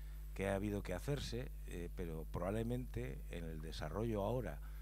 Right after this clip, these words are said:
del texto articulado y de los decretos de planificación,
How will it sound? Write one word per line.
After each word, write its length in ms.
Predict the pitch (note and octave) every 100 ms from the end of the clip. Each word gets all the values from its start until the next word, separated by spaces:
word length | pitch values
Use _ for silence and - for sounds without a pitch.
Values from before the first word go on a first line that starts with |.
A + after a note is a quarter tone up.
| - - - -
del 320 | - C#2+ C#2+ -
texto 340 | G2+ - A2+
articulado 640 | F#2+ G2 F#2 G#2+ D#3 G#2
y 80 | E2
de 160 | D#2 D#2
los 160 | D2+ C#2
decretos 560 | D2 A2 C3 F#2 F2+
de 260 | E2 D#2 D#2
planificación, 800 | - E2+ E2+ F#2 G2 A2+ C3+ D3